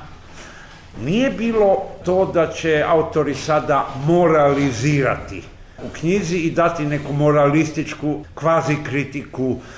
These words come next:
nepravednog, e, kapitalizma ili čega već, nego nešto ima možda još gore i još opasnije od moraliziranja, a to je psihologiziranje.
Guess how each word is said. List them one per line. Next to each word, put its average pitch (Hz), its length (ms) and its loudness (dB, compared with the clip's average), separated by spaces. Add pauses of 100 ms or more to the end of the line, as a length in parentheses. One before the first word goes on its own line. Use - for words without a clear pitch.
(140)
nepravednog, 127 880 -2
e, 123 260 -2
kapitalizma 135 1080 -2
ili 127 260 -8
čega 143 240 -2
već, 151 300 -2 (580)
nego 135 340 0
nešto 190 840 0 (720)
ima 170 560 0
možda 147 420 -2
još 156 300 0 (220)
gore 160 400 0
i 135 80 -2
još 156 260 -4
opasnije 131 720 -6
od 143 220 0 (160)
moraliziranja, 123 1400 0 (340)
a 127 140 -2
to 165 240 0
je 156 300 0
psihologiziranje. 127 1600 -2